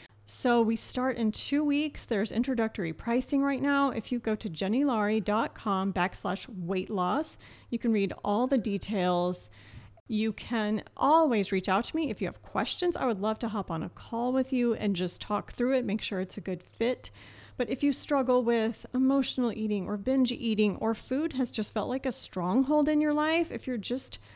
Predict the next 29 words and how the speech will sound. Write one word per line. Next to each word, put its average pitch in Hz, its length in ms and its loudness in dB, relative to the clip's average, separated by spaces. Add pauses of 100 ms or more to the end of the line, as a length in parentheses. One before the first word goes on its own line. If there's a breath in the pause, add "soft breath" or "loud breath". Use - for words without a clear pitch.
(260 loud breath)
not 262 320 0
making 262 320 2
good 208 180 2
choices 247 560 -2
and 214 160 2
you 202 80 2
can't 214 580 -4
seem 208 360 -2
to 185 100 -6
stop, 190 500 -2
this 254 200 -2
is 302 140 -2
very 302 280 2
hard 220 280 0
to - 40 -4
do 185 180 0
on 180 140 0
your 175 160 -4
own. 185 300 -6 (360 loud breath)
It's 269 140 2
really 294 340 0
hard 240 300 0
to - 140 -6
overcome 208 400 0
any 247 200 4
stronghold 185 560 -4
on 175 140 -2
your 175 200 -6
own. 185 300 -4